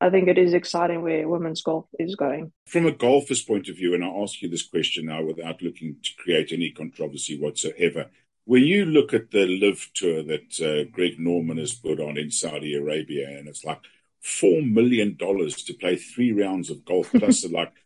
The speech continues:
Speaker 2: seven hundred and fifty thousand dollars each member of the team. Obviously,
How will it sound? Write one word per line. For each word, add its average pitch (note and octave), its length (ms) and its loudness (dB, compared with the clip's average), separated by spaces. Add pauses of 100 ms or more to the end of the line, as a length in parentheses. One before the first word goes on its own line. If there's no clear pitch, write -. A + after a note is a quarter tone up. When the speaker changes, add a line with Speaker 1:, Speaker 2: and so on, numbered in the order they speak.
(140)
Speaker 2:
seven C#3 380 4
hundred A2 260 0
and G2 100 -6
fifty A2 320 -10
thousand G2 500 -6
dollars F2+ 400 -2
each - 240 -10
member F#2 360 0
of E2+ 120 0
the E2+ 100 -6
team. F2+ 440 -4
Obviously, G2 460 -6